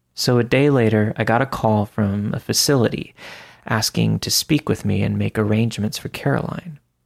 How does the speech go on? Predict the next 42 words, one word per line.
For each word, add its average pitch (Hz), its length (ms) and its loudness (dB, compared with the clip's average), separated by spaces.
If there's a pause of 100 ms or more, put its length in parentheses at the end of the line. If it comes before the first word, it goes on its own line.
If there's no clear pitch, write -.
(840)
I - 120 -14
was - 120 -8
thinking, 110 420 0 (840)
"What 123 400 2
arrangements?" - 960 0 (1120)
The 123 80 4
guy 131 200 4
on 147 80 4
the 135 80 4
phone 147 280 2
asked 113 300 0
me 117 60 4
about 107 320 2
my 104 120 0
living 113 380 4
conditions 104 840 2
and 101 160 0
if 98 180 -2
I 104 100 4
was 104 160 2
taking 104 320 0
responsibility 107 800 2
for - 140 -4
Caroline, 110 760 0 (380)
and 131 120 4
that 127 100 4
he 139 140 6
would 135 160 4
be 127 100 2
sending 117 340 2
me 110 120 6
paperwork. - 720 -4 (760)
I - 60 -2
said, - 220 0
"Wait 180 140 4
a 127 40 4
minute, - 300 0
what 135 160 2
are 196 40 2
you 175 180 2
talking 139 500 -2
about? - 340 -8